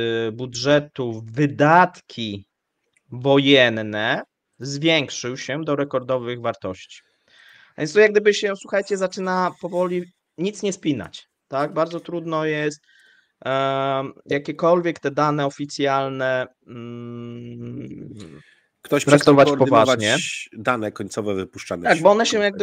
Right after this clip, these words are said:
Speaker 2: kompletnie.
Speaker 1: nie zgadzają, tak, tak, za-, za-, za-, zresztą, z-, jeżeli ktoś to czytał dokładnie, no to zobaczy, tak, że, bo mamy za moment,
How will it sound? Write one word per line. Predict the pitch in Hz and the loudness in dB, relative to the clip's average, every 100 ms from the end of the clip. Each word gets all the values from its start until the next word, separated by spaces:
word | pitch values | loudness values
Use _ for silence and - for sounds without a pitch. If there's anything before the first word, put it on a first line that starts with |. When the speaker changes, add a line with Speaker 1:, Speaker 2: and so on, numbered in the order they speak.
| 196 | -4
Speaker 2:
kompletnie. | 190 | -4
Speaker 1:
nie | 185 | -4
zgadzają, | 185 175 156 143 | -2 2 2 2
tak, | 151 143 | -4 -4
tak, | 165 180 | -6 -4
za-, | 180 | -4
za-, | 170 175 165 | -2 -2 0
za-, | 175 | -2
zresztą, | 165 160 - 151 | -2 -6 -10 -10
z-, | 151 143 127 - | -10 -10 -10 -10
jeżeli | 160 165 | -10 -8
ktoś | 170 160 - | -8 -10 -10
to | 156 | -12
czytał | - 170 151 | -8 -6 -4
dokładnie, | 143 160 151 143 139 165 | -4 0 2 2 -2 -8
no | 160 | -8
to | 156 | -8
zobaczy, | 151 143 131 - - | -6 -2 -2 -2 -8
tak, | - 117 131 | -8 -6 -8
że, | 139 | -12
bo | 127 | -10
mamy | 131 127 127 | -6 -6 -6
za | 127 | -8
moment, | 123 120 120 | -8 -6 -8